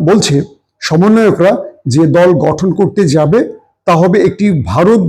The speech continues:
বিরোধী রাজনৈতিক দল। বামপন্থী বৈপ্লবিক ধারণা তারা পোষণ করলেও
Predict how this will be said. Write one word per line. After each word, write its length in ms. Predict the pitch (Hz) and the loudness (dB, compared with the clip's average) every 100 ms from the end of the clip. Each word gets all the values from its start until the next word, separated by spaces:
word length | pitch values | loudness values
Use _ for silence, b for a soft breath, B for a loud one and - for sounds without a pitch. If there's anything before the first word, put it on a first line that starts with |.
| 147 | -2
বিরোধী 360 | 170 180 180 254 254 _ _ 151 | -2 0 0 0 -4 _ _ -4
রাজনৈতিক 680 | 156 143 - 147 - 147 107 | -2 -2 -2 -2 0 -2 -2
দল। 220 | 151 - - - _ _ _ | -2 -2 -4 -8 _ _ _
বামপন্থী 420 | 214 233 269 262 269 | -2 0 0 2 2
বৈপ্লবিক 580 | 165 170 156 214 226 - 147 | 2 2 2 0 0 -2 -4
ধারণা 420 | 107 131 170 208 | -2 0 2 2
তারা 220 | 214 185 190 | 2 0 0
পোষণ 400 | 185 160 - 196 | -2 -2 -2 -4
করলেও 440 | - 147 143 190 | -2 0 2 2